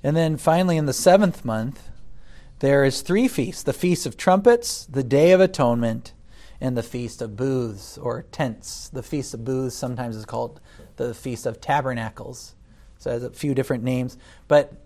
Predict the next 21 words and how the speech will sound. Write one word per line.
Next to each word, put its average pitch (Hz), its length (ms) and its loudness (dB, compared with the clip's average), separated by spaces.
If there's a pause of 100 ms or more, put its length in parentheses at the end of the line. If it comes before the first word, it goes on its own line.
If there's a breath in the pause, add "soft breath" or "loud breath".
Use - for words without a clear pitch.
(140)
everyone 170 600 4
would 139 180 -4
get 165 140 2
out 180 220 4
their 160 120 2
tents - 680 -4 (560 soft breath)
and 151 200 -6
would 139 200 -2
sleep 196 340 -4
in 190 80 -2
their 170 140 0
tents 202 380 -2
for 139 120 -6
seven 110 400 -6
days 110 480 -14 (320 soft breath)
to 143 100 -6
remind 156 380 0
themselves 120 720 -6 (640 soft breath)
that 139 240 -2
God 143 320 2
provided 135 580 0